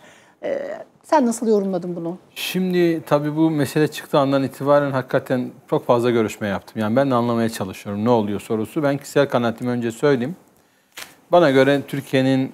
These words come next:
Speaker 2: bir erken seçim çağrısıyla bayramdan sonra uyanması çok sürpriz olmaz. Buna hazır mı Türkiye?
Speaker 1: Erken seçim sonra konuşacağız.
Speaker 2: Hayır,
Speaker 1: Erken
Speaker 2: şunun için
Speaker 1: seçim
Speaker 2: söylüyorum.
Speaker 1: sonra
Speaker 2: Tam da bu
Speaker 1: konuşacağız.
Speaker 2: meseleyi söylediğin için söylüyorum.
Speaker 1: Tamam.
Speaker 2: Şimdi burada mesele nedir sorusunun cevabını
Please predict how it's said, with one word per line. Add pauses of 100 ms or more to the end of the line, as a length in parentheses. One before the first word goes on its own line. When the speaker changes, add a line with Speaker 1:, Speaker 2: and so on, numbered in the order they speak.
(100)
Speaker 2:
bir
erken
seçim
çağrısıyla
bayramdan
sonra
uyanması
çok
sürpriz
olmaz. (960)
Buna
hazır
mı
Türkiye?
Speaker 1:
Erken
seçim
sonra
konuşacağız.
Speaker 2:
Hayır,
Speaker 1:
Erken
Speaker 2:
şunun
için
Speaker 1:
seçim
Speaker 2:
söylüyorum.
Speaker 1:
sonra
Speaker 2:
Tam
da
bu
Speaker 1:
konuşacağız.
Speaker 2:
meseleyi
söylediğin
için
söylüyorum.
Speaker 1:
Tamam. (480)
Speaker 2:
Şimdi
burada (520)
mesele
nedir
sorusunun
cevabını